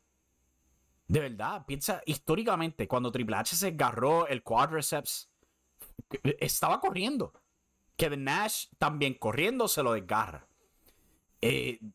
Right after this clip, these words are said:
hay un largo historial de que esto pasa por las cosas más básicas de la lucha libre, es increíble. Pero pues vamos a, a rogar que todo el mundo recupere de todo esto. Con eso en mente, el próximo tema es I W A Vendetta.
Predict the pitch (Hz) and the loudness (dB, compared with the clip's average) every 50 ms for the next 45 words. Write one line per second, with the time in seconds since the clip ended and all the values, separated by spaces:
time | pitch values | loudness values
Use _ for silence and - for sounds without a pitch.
0 | _ - - _ - 101 117 127 190 220 214 180 139 120 135 156 196 - - - | _ -20 -10 _ -4 -4 -2 -2 0 -2 0 0 0 -2 0 -2 -4 -6 -2 0
1 | 185 156 127 104 - 185 185 180 156 113 - - - 190 170 117 127 165 190 - | 0 2 2 2 0 0 0 -2 0 0 -2 0 0 0 2 2 0 2 2 2
2 | 202 180 135 - 131 120 107 - - 135 - 190 175 131 113 113 135 151 147 123 | 0 0 0 0 0 0 0 -2 -4 -4 -2 -2 -2 0 0 0 0 0 0 -2
3 | 127 - - 165 147 127 117 117 113 - - 104 92 107 139 139 131 - 175 170 | -2 -2 0 0 2 2 2 2 0 0 -2 -2 0 0 0 0 0 -2 -2 -4
4 | 143 - 127 85 - - - - 117 98 64 - - _ _ _ _ _ _ _ | -2 -2 -2 -2 -2 -2 0 2 2 2 0 -4 -16 _ _ _ _ _ _ _
5 | _ _ _ _ _ _ _ _ _ _ _ _ - 110 101 - - 135 123 104 | _ _ _ _ _ _ _ _ _ _ _ _ 2 2 2 2 0 2 2 2
6 | 113 127 139 147 147 143 127 123 127 123 117 107 110 107 107 101 95 101 131 156 | 4 4 4 4 2 2 2 2 2 2 0 0 -2 -2 -2 0 2 2 2 2
7 | 139 - - 110 - 101 107 104 117 131 139 135 113 107 117 95 - 80 90 98 | 0 -2 -4 -2 2 2 2 2 2 2 2 2 2 2 0 -2 -2 -2 2 4
8 | 113 107 90 - 92 87 82 80 78 78 - - - - - - _ _ _ _ | 4 4 4 2 -2 -4 -2 -2 -2 0 -2 -2 -4 -4 -8 -10 _ _ _ _
9 | _ _ _ _ _ _ _ _ _ _ _ _ _ _ _ _ _ _ _ _ | _ _ _ _ _ _ _ _ _ _ _ _ _ _ _ _ _ _ _ _
10 | _ _ _ _ _ - _ - 110 127 147 147 165 185 156 143 151 147 - 165 | _ _ _ _ _ -6 _ 0 0 0 0 -2 -2 -2 0 0 -2 -2 -2 -4
11 | 131 - 113 - - - 147 143 120 101 110 113 107 127 180 - _ _ _ _ | -2 0 0 0 2 2 2 2 2 2 2 0 0 -2 -6 -12 _ _ _ _
12 | _ _ _ _ _ _ _ _ - 117 135 - - - - - - - - _ | _ _ _ _ _ _ _ _ 0 0 0 0 -4 -4 -4 -6 -10 -14 -16 _
13 | - _ _ _ _ _ - 254 262 233 226 214 202 175 151 135 117 113 147 - | -20 _ _ _ _ _ -2 0 2 2 0 0 0 -2 0 0 -2 -2 -4 -8
14 | _ _ _ _ _ _ _ _ _ _ _ _ _ - 107 104 101 98 95 110 | _ _ _ _ _ _ _ _ _ _ _ _ _ 0 0 2 2 2 2 2
15 | 117 113 104 98 - - _ | 2 2 0 -4 -4 -6 _